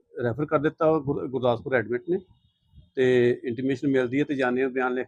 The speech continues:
ਅਹ, ਬਿਆਨ ਲਿਖਣ। ਜਦੋਂ ਬਿਆਨ ਲਿਖਾਂਗੇ ਉਹਦੇ ਵਿੱਚ ਡਿਸਕਲੋਜ਼ ਜੋ ਵੀ ਹੋਊਗਾ ਤੇ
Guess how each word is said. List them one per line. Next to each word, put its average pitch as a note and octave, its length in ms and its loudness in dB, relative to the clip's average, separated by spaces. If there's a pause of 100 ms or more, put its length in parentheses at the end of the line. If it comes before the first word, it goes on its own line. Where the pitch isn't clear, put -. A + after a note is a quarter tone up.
ਅਹ, B2 260 -10
ਬਿਆਨ A#2 260 -6
ਲਿਖਣ। D3+ 260 -2
ਜਦੋਂ B2+ 240 -4
ਬਿਆਨ B2 220 -2
ਲਿਖਾਂਗੇ A#2+ 320 -4
ਉਹਦੇ C#3+ 120 -2
ਵਿੱਚ C3+ 160 -10
ਡਿਸਕਲੋਜ਼ B2+ 400 -10
ਜੋ B2 100 -4
ਵੀ C#3+ 120 0
ਹੋਊਗਾ C3+ 280 -8 (840)
ਤੇ A#2+ 400 2